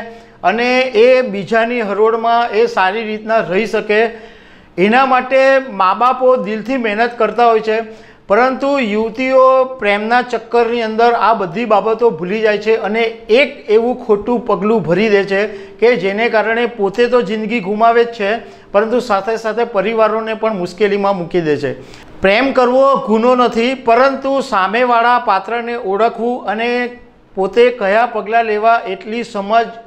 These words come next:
તો જો કોલેજ સુધી આવતા હોય તો એટલી સમજ તો આવી જવી જોઈએ. હવે આ ડાકોરના જે પોલીસ કર્મી છે એમની દીકરી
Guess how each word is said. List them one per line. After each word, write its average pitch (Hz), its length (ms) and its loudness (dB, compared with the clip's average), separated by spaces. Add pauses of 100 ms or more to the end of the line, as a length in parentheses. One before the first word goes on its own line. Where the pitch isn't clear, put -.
(120)
તો 220 180 2
જો 214 140 2
કોલેજ 214 420 0
સુધી 220 280 -4
આવતા 196 300 2
હોય 214 280 2 (320)
તો 220 160 4
એટલી 196 300 -2
સમજ 208 300 -2
તો 220 140 2
આવી 208 440 0
જવી 175 280 -4
જોઈએ. 139 340 -6 (200)
હવે 220 180 2
આ 254 200 2
ડાકોરના 247 640 0
જે 247 180 0
પોલીસ 214 420 -4
કર્મી 214 340 -2
છે 214 260 0
એમની 208 480 -2
દીકરી 208 720 0